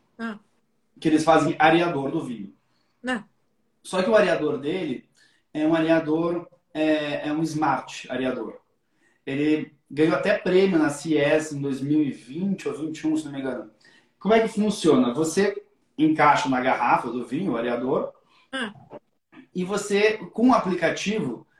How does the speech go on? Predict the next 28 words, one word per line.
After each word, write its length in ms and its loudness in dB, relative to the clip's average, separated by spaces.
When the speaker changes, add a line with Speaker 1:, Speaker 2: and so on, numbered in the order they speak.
Speaker 2:
você 960 0
lê 260 4
o 100 6
rótulo, 640 0
um 200 -4
Vivino 680 0
da 220 -4
vida, 260 -6
assim. 180 -8
Aí 240 2
ele 160 2
vai 360 4
ler 180 0
o 100 0
rótulo, 580 -2
vai 140 0
identificar 540 -4
pela 200 -4
Vivino 520 -4
quem 360 4
é, 240 -4
e 60 2
aí 280 4
o 220 0
areador 760 2
vai 360 0
se 340 -6
ajustar 960 -2